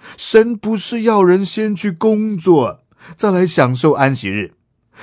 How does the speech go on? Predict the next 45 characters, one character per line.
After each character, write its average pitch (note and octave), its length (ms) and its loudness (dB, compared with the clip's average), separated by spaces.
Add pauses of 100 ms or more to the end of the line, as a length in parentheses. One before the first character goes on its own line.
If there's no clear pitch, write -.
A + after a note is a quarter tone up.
(100)
而 A#3 100 2
是 A3+ 140 -6
神 A3+ 260 0
把 A3+ 140 -2
一 A3+ 120 -2
切 A#3+ 280 -4
都 A#3+ 160 -4 (120)
造 A3 640 0
好 D3+ 320 0
了， C#3+ 240 -2 (220)
第 A#3+ 160 0
六 A3+ 200 2
天 A#3 220 -2
造 G#3+ 380 2
人， D3+ 480 0 (460)
让 A#3 180 4
人 G3 180 0
先 A#3 640 -2
进 F#3+ 360 -2
到 E3 380 0
安 E3+ 260 0
息 D3 200 -4
日 D3+ 180 2
里 F#2+ 160 -4
面。 G#2 260 -4 (800)
所 F3+ 180 0
以 D#3+ 40 4
这 D#3 140 -4
安 D#3 220 0
息 B2+ 260 -2
日 A#2 220 -2
是 - 220 -12
为 C#3 280 -2
人 F#2 380 -6
设 C3 500 -4
立 B2+ 180 0
的。 F2+ 260 -10 (640)
神 G#3 280 0
要 A3+ 220 0
人 F#3+ 240 2
在 G#3 180 0
工 A3 400 0
作 G3 300 4
以 C3 220 -2
先， F#3 340 0